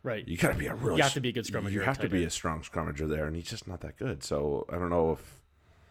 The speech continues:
Speaker 2: the thought ever occurred to switch him to loose or what, but
Speaker 1: That, that might be an interesting pr-, uh, prospect.
Speaker 2: Yeah,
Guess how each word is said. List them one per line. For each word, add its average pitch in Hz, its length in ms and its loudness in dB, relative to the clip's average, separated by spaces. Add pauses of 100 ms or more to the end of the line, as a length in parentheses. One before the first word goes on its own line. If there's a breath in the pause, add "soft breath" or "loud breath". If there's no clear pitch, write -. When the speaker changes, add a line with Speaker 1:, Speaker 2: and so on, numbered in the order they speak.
(340 soft breath)
Speaker 2:
the 76 240 -2
thought - 300 2
ever 73 300 -2
occurred 80 360 0
to 69 80 -4
switch - 280 -4
him 73 120 -4
to 67 60 -4
loose 78 420 2
or 71 180 0
what, 76 380 4 (100)
but 71 200 0
Speaker 1:
That, 180 200 2 (100)
that 160 260 0
might 165 140 0
be 151 100 0
an 139 60 0
interesting 131 380 -4
pr-, 143 260 -8
uh, 113 300 -2 (340)
prospect. 110 500 -8 (160)
Speaker 2:
Yeah, 73 280 0